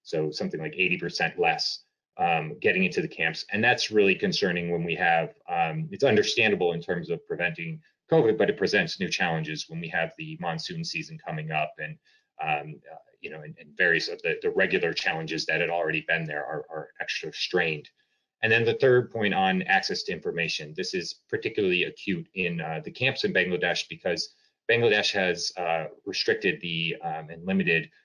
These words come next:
access to internet and mobile, um, networks for refugees. So, uh, you know, being able to, uh, share information about covid nineteen, to, uh, report when there are, um, cases or, or, um,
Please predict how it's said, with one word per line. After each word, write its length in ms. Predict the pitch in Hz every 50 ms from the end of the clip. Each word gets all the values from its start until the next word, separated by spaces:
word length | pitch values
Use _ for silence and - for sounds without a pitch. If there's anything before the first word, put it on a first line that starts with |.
| _ _ _ _ -
access 400 | 98 92 - - 87 - - -
to 320 | - - 87 82 82 80
internet 380 | 90 92 92 90 90 87 87 80
and 80 | 82 82
mobile, 500 | 82 82 82 80 80 76 76 73 - - -
um, 320 | - 80 76 73 73 76 71 73 - _ -
networks 560 | 92 92 - 80 76 - - - - - - _ -
for 180 | 113 98 87
refugees. 680 | 82 80 76 - - 82 80 - 113 80 76 - - - _ _ _ _ _ _ _ -
So, 480 | - - 131 117 107 104 101 95 - -
uh, 400 | - 95 92 95 90 87 87 87 - -
you 100 | 110 90
know, 140 | 85 85 85 - - - - _
being 200 | - 117 110 101
able 300 | 101 95 101 101 98 92
to, 460 | - - - 95 92 90 87 87 85 -
uh, 400 | - 85 82 80 82 80 78 76 - - _ -
share 340 | - - - 110 104 101
information 680 | 90 95 95 - 101 90 98 95 92 - - 87 82 82 80 -
about 360 | 92 - 87 - 92 95 - _ _ -
covid 240 | 98 - 87 82
nineteen, 600 | 85 82 78 78 78 - - 82 78 78 78 78 78 -
to, 340 | - 85 82 82 156 156 - _ _ _ _ -
uh, 160 | 85 85 82 82
report 440 | 92 90 - - - 117 110 - -
when 120 | 90 87 82
there 200 | 85 85 85 82
are, 360 | 82 82 80 80 80 73 - 82 82
um, 280 | 80 80 78 78 78 - -
cases 420 | - - 104 92 - 95 - - -
or, 320 | - 82 85 85 80 78
or, 400 | 78 71 80 82 80 80 78 71
um, 340 | 71 80 78 78 78 76